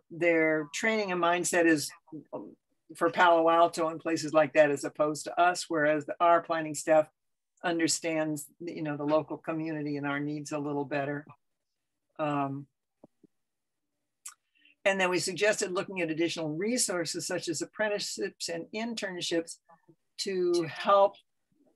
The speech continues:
w-, in, with design. When, when we're thinking about consultants, it's like, who knows what and how do you find out? And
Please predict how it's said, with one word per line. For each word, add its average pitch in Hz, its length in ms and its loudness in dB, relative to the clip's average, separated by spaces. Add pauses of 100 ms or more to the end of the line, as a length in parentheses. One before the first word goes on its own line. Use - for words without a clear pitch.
w-, 180 200 -6
in, 180 320 -4
with 175 380 -2
design. 160 760 2
When, 165 280 -8
when 170 240 -6
we're 156 100 -4
thinking 175 220 -6
about 156 220 4
consultants, 160 680 0
it's 143 160 -10
like, 143 200 -2 (100)
who 185 100 -6
knows 156 360 -2
what 165 340 2
and 147 160 -6
how 147 140 -8
do 147 80 -4
you 143 100 -2
find 139 360 -4
out? 135 280 -2
And 131 180 -8